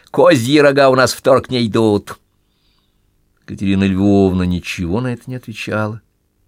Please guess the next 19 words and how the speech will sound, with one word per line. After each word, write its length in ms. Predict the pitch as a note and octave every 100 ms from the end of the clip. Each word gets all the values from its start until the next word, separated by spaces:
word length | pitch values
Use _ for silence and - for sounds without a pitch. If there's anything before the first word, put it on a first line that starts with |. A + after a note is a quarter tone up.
| _ _
и 140 | E2+
с 220 | E2 - F2+
неделю 560 | E2 D#2 C#2+ G#2 B2
она 160 | A#2+ A#2+
шла 600 | - G#2 G2+ G#2 G#2 A2
с 80 | -
Сергеем, 880 | - - F#2+ E2+ E2+ F2 E2 D#2+ D#2
ни 100 | D2+
словом, 720 | - - E2+ F#2+ A2+ A2+ A2+
ни 100 | A2
взглядом 540 | G2+ G2+ G2 G2+ G2
не 60 | G2+
обменявшись. 720 | F#2+ F#2+ F2+ F2+ - - - _ _ _ _ _ _ _ _ _ - - _
Как 260 | D3 -
обиженная, 760 | B2+ G2+ G2+ E2+ E2 D#2 E2 F#2+ _ _ _
она 160 | G2+ B2
всё-таки 260 | D3+ C#3+
выдерживала 680 | D#3 D#3 C3+ E3+ D3 D#3 D#3
характер 600 | D3 C3 C3+ A#2+ - G2+